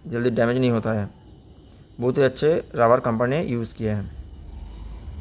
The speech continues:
मेरे पास रिपेयर करने लेके आया था,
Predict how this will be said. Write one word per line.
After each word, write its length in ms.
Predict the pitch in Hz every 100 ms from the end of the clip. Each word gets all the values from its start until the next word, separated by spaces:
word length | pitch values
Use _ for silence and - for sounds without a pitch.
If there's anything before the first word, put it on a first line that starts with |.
| - - - - - - - - _ _ _ _ _ _
मेरे 140 | 147 147
पास 200 | 165 135
रिपेयर 240 | 120 143
करने 160 | 147 143
लेके 320 | 120 120 147
आया 140 | 143 139
था, 220 | 139